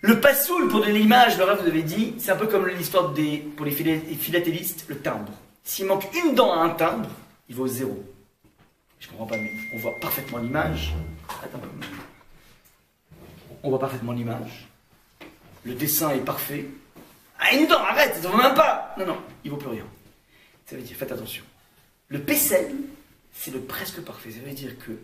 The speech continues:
la statue, c'est du presque parfait. Mais comme c'est pas parfait, alors c'est interdit. Qu'est-ce qu'on entend par là ? Réponse. Akadosh Baruch Hu, le, la définition est la suivante.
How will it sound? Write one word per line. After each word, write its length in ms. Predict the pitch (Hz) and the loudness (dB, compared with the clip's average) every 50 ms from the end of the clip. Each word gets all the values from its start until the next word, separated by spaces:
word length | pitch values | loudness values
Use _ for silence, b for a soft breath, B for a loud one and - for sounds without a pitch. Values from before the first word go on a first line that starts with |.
| - - | -16 -16
la 120 | 123 - | -14 -14
statue, 480 | - - - 196 196 196 - - 151 - - - _ _ _ _ _ _ _ _ _ _ _ _ _ _ _ _ - | -14 -12 -12 -12 -12 -12 -14 -14 -16 -18 -20 -20 _ _ _ _ _ _ _ _ _ _ _ _ _ _ _ _ -20
c'est 100 | - 127 | -20 -18
du 100 | 127 127 | -16 -16
presque 320 | 120 - 156 151 - - | -14 -12 -14 -14 -14 -14
parfait. 380 | - - 101 - - - - - _ _ _ _ _ _ _ _ _ _ _ _ | -16 -18 -18 -18 -18 -20 -20 -20 _ _ _ _ _ _ _ _ _ _ _ _
Mais 80 | - - | -12 -8
comme 140 | - 240 202 | -6 -4 -2
c'est 80 | - | 0
pas 80 | 185 190 | 0 0
parfait, 280 | - - - - 180 | 0 0 -2 -4 -4
alors 180 | 170 143 139 - | -4 -4 -4 -6
c'est 100 | - 113 | -6 -8
interdit. 400 | 107 104 107 104 - - - - - _ | -10 -10 -12 -16 -18 -20 -20 -20 -20 _
Qu'est-ce 140 | - - - | -20 -18 -18
qu'on 140 | - - - | -16 -18 -18
entend 140 | - - | -18 -20
par 120 | - - - | -20 -20 -20
là ? 80 | - - _ _ | -20 -20 _ _
Réponse. 440 | 113 110 - 101 - - - - - _ _ _ _ _ _ _ _ _ _ _ _ _ _ _ _ - b b b b b b b b b b b b _ _ _ _ _ _ _ _ _ _ _ _ _ _ _ _ _ _ _ _ _ _ _ _ _ _ _ _ _ - | -16 -16 -16 -18 -18 -20 -20 -20 -20 _ _ _ _ _ _ _ _ _ _ _ _ _ _ _ _ -20 b b b b b b b b b b b b _ _ _ _ _ _ _ _ _ _ _ _ _ _ _ _ _ _ _ _ _ _ _ _ _ _ _ _ _ -8
Akadosh 320 | 135 139 151 165 180 180 | -6 0 0 0 2 4
Baruch 340 | 175 190 185 180 180 - 226 | 4 6 6 6 6 6 4
Hu, 120 | 254 247 | 2 6
le, 180 | 214 170 - - | 6 6 6 6
la 80 | 135 131 | 2 -2
définition 260 | 139 147 175 185 196 | -2 -4 -4 -2 0
est 60 | 180 | 0
la 80 | 151 143 | 0 0
suivante. 560 | - 135 120 110 107 107 104 - - - | -2 -4 -6 -6 -8 -10 -12 -16 -20 -20